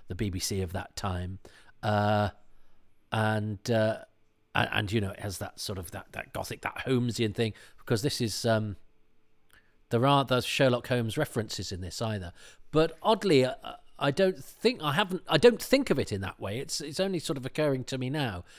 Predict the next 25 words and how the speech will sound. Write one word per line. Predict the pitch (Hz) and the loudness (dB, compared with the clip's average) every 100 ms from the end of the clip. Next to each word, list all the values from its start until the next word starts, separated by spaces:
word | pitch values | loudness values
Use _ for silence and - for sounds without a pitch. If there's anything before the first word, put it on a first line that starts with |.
| - | -10
And | 107 | -2
here | 117 113 | 2 4
we | 107 | 4
are, | 104 104 | 4 2
you | 104 | 0
know, | 98 | 0
by | 95 104 98 | 0 0 2
the, | 98 90 - - | 0 -2 -8 -2
by | 113 110 | 0 2
the | 104 | 4
river, | 107 110 117 | 4 4 2
and | 104 95 | 0 -2
there's | 92 | -4
all | 107 110 | -2 -2
that | 92 - | -4 -6
sort | - 107 | -4 0
of | 101 | 4
lovely | 113 117 98 | 4 4 -4
stuff | - - | -6 -6
in | 104 | -6
Talons | - 104 95 | -4 -4 -4
of | 98 | -6
Weng-Chiang | 95 92 95 95 98 | -8 -4 -4 -2 -4
with | 90 | -6
the, | 92 | -6